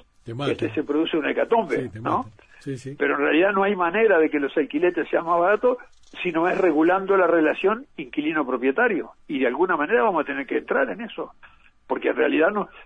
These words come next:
Speaker 2: y va a haber que hacerlo con tiempo y, y conversando, pero el que quiere tener una plata y ganar mucha plata con esa, con las inversiones que tiene, que invierta en otra cosa,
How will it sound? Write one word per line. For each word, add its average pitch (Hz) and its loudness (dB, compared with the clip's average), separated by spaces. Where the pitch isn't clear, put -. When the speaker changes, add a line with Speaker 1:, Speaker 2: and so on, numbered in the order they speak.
Speaker 2:
y 151 -8
va 135 0
a 160 4
haber 170 4
que 165 0
hacerlo 165 4
con 135 -4
tiempo 214 2
y, 127 0
y - 0
conversando, - -2
pero 151 2
el 135 -2
que - -2
quiere 208 4
tener 196 0
una 196 0
plata 208 2
y - 2
ganar 170 0
mucha 175 -2
plata 175 0
con 147 -2
esa, 165 -4
con 147 0
las 139 -2
inversiones 165 -2
que 208 2
tiene, 247 -2
que 254 -4
invierta 160 2
en 131 -8
otra 127 -4
cosa, - 0